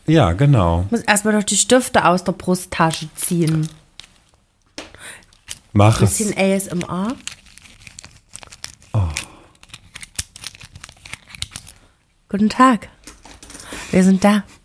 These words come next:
Speaker 1: Weil, kennst du noch, damals bei Radio P S R gab's immer das geheimnisvolle Geräusch?
Speaker 2: Ich hab das schon mal in einem Radio gehört, aber Radio P S R kenn ich nicht.
Speaker 1: Privat-
Speaker 2: Sender.
Speaker 1: Sender.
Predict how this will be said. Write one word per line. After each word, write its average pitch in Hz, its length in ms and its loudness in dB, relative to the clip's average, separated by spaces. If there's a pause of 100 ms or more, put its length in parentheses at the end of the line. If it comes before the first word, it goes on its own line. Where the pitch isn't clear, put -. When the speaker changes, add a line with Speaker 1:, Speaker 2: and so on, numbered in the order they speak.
(1000)
Speaker 1:
Weil, 110 160 4
kennst 123 300 2
du 151 40 2
noch, 143 220 2
damals 113 420 -2
bei 104 120 0
Radio 98 360 0
P 92 220 -4
S 85 180 -4
R 107 260 0 (280)
gab's - 280 0
immer 95 280 2
das - 240 -2
geheimnisvolle 98 880 2
Geräusch? 78 720 -2 (500)
Speaker 2:
Ich 190 180 0
hab 233 160 2
das - 160 2
schon 240 160 4
mal 240 80 4
in 202 140 0
einem 202 100 2
Radio 196 300 2
gehört, 208 300 0
aber 175 160 0
Radio 180 320 -2
P 175 220 -4
S 156 180 -2
R 175 180 -2
kenn 156 260 -2
ich 139 220 -6
nicht. 147 240 -6 (960)
Speaker 1:
Privat- 101 520 0 (1000)
Speaker 2:
Sender. 110 280 2 (160)
Speaker 1:
Sender. 107 360 2